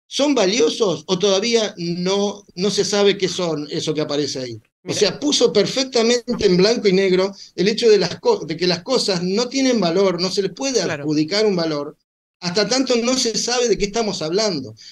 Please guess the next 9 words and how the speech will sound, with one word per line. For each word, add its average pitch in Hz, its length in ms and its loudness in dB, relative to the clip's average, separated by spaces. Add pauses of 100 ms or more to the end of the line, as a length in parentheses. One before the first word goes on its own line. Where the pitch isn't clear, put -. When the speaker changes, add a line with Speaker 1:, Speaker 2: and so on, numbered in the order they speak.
(100)
Speaker 1:
Por 175 140 0
eso 233 200 0
en 233 60 -2
dos 208 120 2
mil 226 160 2
diecinueve 208 500 2
nosotros 202 420 0
cambiamos 185 520 0
totalmente 202 960 0